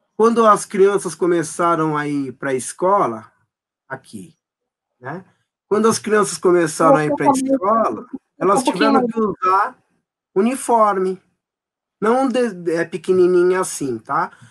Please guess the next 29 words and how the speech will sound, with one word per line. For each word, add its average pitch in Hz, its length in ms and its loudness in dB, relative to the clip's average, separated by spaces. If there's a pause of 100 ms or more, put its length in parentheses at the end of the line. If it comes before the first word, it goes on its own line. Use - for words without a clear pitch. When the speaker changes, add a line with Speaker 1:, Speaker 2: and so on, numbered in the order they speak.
(260)
Speaker 1:
Mas, 165 880 0 (460)
é, 160 220 -2
vocês 170 240 0
podem 196 380 0
ver 196 200 -2
que - 80 -4
até 202 260 -2
hoje 196 380 4
o 185 100 0
padrão 170 420 0
de 185 100 -6
uni-, 170 160 -2
ah, 170 200 0
esse 165 140 -4
aqui 180 220 -6
tá 175 340 2
já 170 220 -2
com, 180 220 0
ó, 156 200 0
um 127 120 -6
uniformezinho, 165 1000 -2
ó, 117 60 -10
tá 123 160 -8
vendo 143 320 -4
esse 123 180 -14
do 127 120 -6
meio 131 340 -2
aqui, 196 280 -4
ó? 113 140 -8